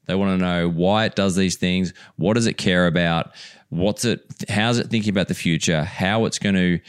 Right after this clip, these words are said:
um, reinvent itself for the future? And, you know, how, how a brand's giving back. That's what people wanna see in social media now. It's not about, you know, the fancy, uh, graphics and the, um, you know,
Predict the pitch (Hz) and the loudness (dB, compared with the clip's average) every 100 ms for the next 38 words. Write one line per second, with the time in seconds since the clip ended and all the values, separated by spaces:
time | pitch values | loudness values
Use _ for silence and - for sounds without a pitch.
0 | - - - 85 87 85 87 - - 98 | -20 -20 -8 -4 -2 0 0 -2 0 0
1 | 98 87 92 95 - 90 85 - 82 - | 2 2 0 0 -2 0 0 -2 -4 -2
2 | 90 82 92 82 80 - 87 85 80 95 | -2 0 0 0 -2 -6 -4 -4 -2 -2
3 | 101 98 95 92 101 107 85 92 92 85 | 0 0 0 0 0 0 0 0 0 0
4 | 92 87 82 80 67 - - - - - | -2 0 0 0 -2 -8 -20 -20 -20 -20
5 | _ - 95 - 110 107 95 90 92 85 | _ -6 -4 -2 -2 0 0 0 0 0
6 | 80 85 - 82 87 90 78 76 73 82 | 0 -2 -2 -2 0 0 0 -2 -4 -6
7 | - - 98 95 85 90 90 - - - | -8 -6 -2 -2 0 0 0 -2 -8 -20
8 | - - - 95 85 82 - 92 92 - | -20 -16 -4 -2 -2 -4 -2 -2 -2 -2
9 | 85 82 82 80 - 85 85 82 80 80 | -2 0 -2 -4 -8 -6 -2 -2 -2 -2
10 | 80 76 85 - - 87 82 80 82 - | -2 -2 -4 -4 -4 -4 -4 -4 -6 -8
11 | - _ - - 85 85 82 78 80 92 | -16 _ -20 -18 -10 -6 -4 -2 -4 -8
12 | - 90 82 78 | -10 -4 0 -2